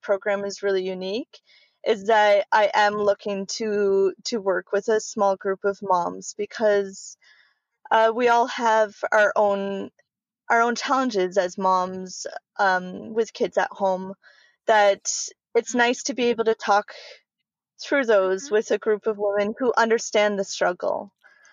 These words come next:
Speaker 1: Um, so, so
Speaker 2: And
Speaker 1: yeah,
Speaker 2: I think
Speaker 1: it is,
Speaker 2: too,
Speaker 1: it is
Speaker 2: like,
Speaker 1: for a group
Speaker 2: I
Speaker 1: of
Speaker 2: mean, I,
Speaker 1: moms,
Speaker 2: I can
Speaker 1: exactly.
Speaker 2: speak from my own experience with this, is, like, one of the reasons it was so important for me to stop the cycle of dieting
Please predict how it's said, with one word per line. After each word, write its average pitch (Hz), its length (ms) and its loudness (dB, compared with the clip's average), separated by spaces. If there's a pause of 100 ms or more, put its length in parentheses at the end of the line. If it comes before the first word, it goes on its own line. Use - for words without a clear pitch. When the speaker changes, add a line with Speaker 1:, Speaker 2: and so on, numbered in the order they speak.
(380)
Speaker 1:
Um, 180 380 -2 (2000)
so, 190 560 0 (100)
so - 180 -2
Speaker 2:
And - 100 4
Speaker 1:
yeah, - 40 6
Speaker 2:
I 359 100 2
think 415 220 2
Speaker 1:
it - 0 -
is, 202 200 2
Speaker 2:
too, 349 220 0
Speaker 1:
it 240 120 2
is 220 160 0
Speaker 2:
like, - 20 -10
Speaker 1:
for 190 160 -2
a 190 60 -4
group 190 180 -8
Speaker 2:
I 247 60 0
Speaker 1:
of 254 80 0
Speaker 2:
mean, - 60 -6
I, 247 120 0
Speaker 1:
moms, 247 120 -8
Speaker 2:
I 214 80 -2
can 240 160 -4
Speaker 1:
exactly. 196 100 -2
Speaker 2:
speak 247 400 -4 (160)
from 214 260 -2
my 208 220 2
own 214 360 -4
experience 208 840 -4
with 208 180 -6
this, 370 260 2
is, 220 120 -4
like, 208 180 0
one 202 220 0
of 226 80 0
the 262 100 0
reasons 202 480 -2
it 196 80 -8
was 190 140 -6
so 196 260 -2
important 190 440 -4
for 196 120 -6
me 185 380 -2
to - 220 -6
stop - 600 0
the 208 100 -4
cycle 175 320 -2
of 170 120 -4
dieting 190 520 0